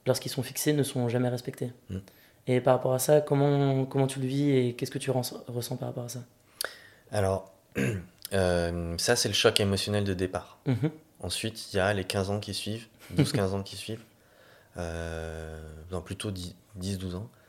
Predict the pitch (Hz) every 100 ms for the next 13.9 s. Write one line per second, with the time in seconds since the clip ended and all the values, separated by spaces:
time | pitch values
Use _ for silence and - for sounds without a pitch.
0 | - - - _ - - 90 90 92 87
1 | 90 98 82 - 101 107 95 90 104 120
2 | 104 92 87 85 85 85 85 82 82 82
3 | 82 82 82 82 82 82 82 82 82 85
4 | 87 - 95 - 95 - 110 113 92 -
5 | 90 98 101 87 - _ _ - 117 110
6 | 107 - - - - - - - - -
7 | - _ - 95 92 - 107 - - 95
8 | 80 - - - - _ _ _ _ _
9 | - 101 101 98 92 90 87 90 92 110
10 | 123 98 95 107 98 90 87 85 85 85
11 | - _ - 143 110 85 - _ - -
12 | 87 85 82 82 - - - - - -
13 | 117 - 95 - 92 90 - 101 95